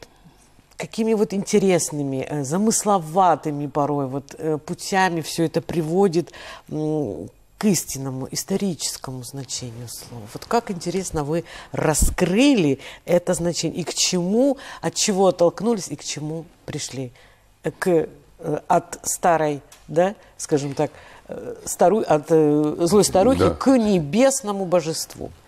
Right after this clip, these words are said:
Speaker 1: Это вот как так получилось? Расскажите
Speaker 2: Я не знаю,
Speaker 1: немного.
Speaker 2: она, она
Speaker 1: Расскажите
Speaker 2: само собой
Speaker 1: немного,
Speaker 2: по-,
Speaker 1: раскройте
Speaker 2: получилось.
Speaker 1: тайну. Как
Speaker 2: Са-,
Speaker 1: это получается?
Speaker 2: Тайны нету. Э, э,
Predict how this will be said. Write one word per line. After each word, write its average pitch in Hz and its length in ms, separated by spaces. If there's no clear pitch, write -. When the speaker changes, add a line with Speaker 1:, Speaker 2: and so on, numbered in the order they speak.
Speaker 1:
Это - 180
вот 190 140
как 202 160
так 131 140
получилось? 160 520
Расскажите - 360
Speaker 2:
Я 98 100
не 95 140
знаю, 92 240
Speaker 1:
немного. 92 100
Speaker 2:
она, 95 260
она - 80
Speaker 1:
Расскажите 262 280
Speaker 2:
само - 240
собой 277 340
Speaker 1:
немного, 294 320
Speaker 2:
по-, - 60
Speaker 1:
раскройте 262 260
Speaker 2:
получилось. 254 380
Speaker 1:
тайну. 214 500
Как 269 160
Speaker 2:
Са-, 247 60
Speaker 1:
это 269 140
получается? 226 840
Speaker 2:
Тайны 139 460
нету. 127 600
Э, 71 480
э, - 160